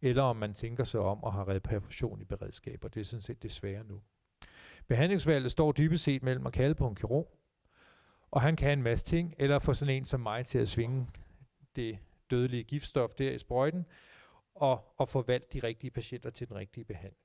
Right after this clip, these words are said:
Se, kirurgen har en masse ting med sig. Det er nemlig en enormt effektiv behandling, det skal jeg vise jer lige om lidt. Den er tilgængelig inden for en time, det vil sige, hvis patienten har behovet her nu, så tager det altså tid at komme ned på et operationsleje og få tingene stillet op, også selvom man er en top-primet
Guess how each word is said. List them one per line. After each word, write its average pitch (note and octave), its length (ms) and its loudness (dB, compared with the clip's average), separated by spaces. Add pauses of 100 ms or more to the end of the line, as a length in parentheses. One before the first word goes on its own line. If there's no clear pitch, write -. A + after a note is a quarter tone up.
(720)
Se, E3 200 0
kirurgen F#3 360 4
har F3 140 4
en E3+ 80 -2
masse D3+ 360 0 (320)
ting D#3+ 260 -4
med B2+ 120 0
sig. C3 160 -10 (340)
Det F#3 60 4
er F3 40 4
nemlig D#3+ 240 2
en D3+ 60 0
enormt D3+ 280 0
effektiv C#3+ 400 0
behandling, B2+ 420 -4
det C3 80 -10
skal - 140 -2
jeg C3 60 -2
vise C3+ 240 -2
jer C3 60 -2
lige C3+ 140 2
om C3 80 0
lidt. A2 200 -4 (220)
Den C#3 120 2
er C3+ 40 -2
tilgængelig E3+ 520 2
inden E3 160 4
for E3 80 4
en C3 100 0
time, C3+ 360 -4
det D3 100 -2
vil B2+ 80 -10
sige, D3+ 160 -2
hvis C3 120 -12
patienten E3 420 -2
har C3 140 2
behovet D3+ 420 2
her C3 200 2
nu, B2+ 260 0 (460)
så - 140 0
tager E3+ 260 4
det E3+ 80 0
altså B2 260 0
tid C3+ 240 -6
at C3 60 -4
komme A#2 180 -2
ned B2+ 120 -2
på C3 140 -6
et A#2 60 -6
operationsleje A2+ 680 -8
og G2+ 80 -10
få - 60 -14
tingene A#2+ 320 -10
stillet G2 360 -6
op, F#2+ 200 -8
også A#2+ 180 -2
selvom A2+ 300 -8
man G#2 220 -10
er G2+ 160 -8
en G2 240 -12
top-primet G#2 640 -8